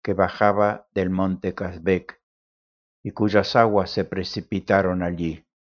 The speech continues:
Por mucho tiempo ha servido de tumba a los condenados a muerte,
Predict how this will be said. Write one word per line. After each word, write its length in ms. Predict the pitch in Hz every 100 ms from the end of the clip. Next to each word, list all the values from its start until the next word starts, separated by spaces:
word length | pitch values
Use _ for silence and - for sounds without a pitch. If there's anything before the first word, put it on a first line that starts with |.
| _ _ _ _ _ _ _ _ _ _ _
Por 180 | 104 98
mucho 440 | 117 135 - 107
tiempo 520 | - 123 139 127 127 -
ha 100 | 107
servido 580 | - 104 92 110 107 98
de 140 | 95
tumba 680 | - 120 127 127 120 117 - _ _ _ _ -
a 120 | 98
los 180 | 95 -
condenados 760 | 95 98 95 104 104 101 -
a 40 | 92
muerte, 600 | 92 90 85 - 80